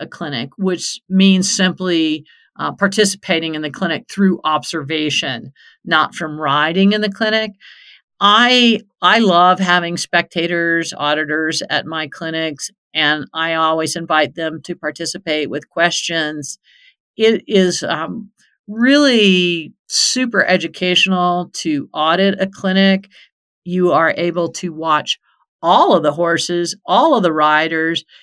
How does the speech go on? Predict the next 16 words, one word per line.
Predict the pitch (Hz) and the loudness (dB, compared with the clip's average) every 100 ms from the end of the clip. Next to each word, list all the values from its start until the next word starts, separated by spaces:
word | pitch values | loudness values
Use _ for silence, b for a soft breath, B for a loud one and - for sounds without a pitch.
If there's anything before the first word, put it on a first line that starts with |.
| b _ | b _
You're | 190 247 | 2 2
able | 370 339 | 2 0
to | 240 202 | 2 0
see | 196 - 233 226 | 0 2 4 4
what | 175 175 190 | 2 2 4
the | 190 | 2
clinician | 190 175 165 165 180 - 190 185 190 | -2 -4 -4 -2 -2 0 0 0 -2
is | - 165 | -2 -2
actually | 160 156 160 - 175 160 156 156 147 b b - | 0 0 0 -4 -2 -2 -2 -4 -10 b b -10
seeing | - 185 165 165 165 165 | -2 0 0 0 -2 -4
from | 143 160 | -4 -6
the | 151 | -4
center | 147 165 165 160 | -4 -4 -2 -2
of | 151 | -4
the | 151 | -8
ring. | 147 151 160 175 196 | -6 -6 -4 0 2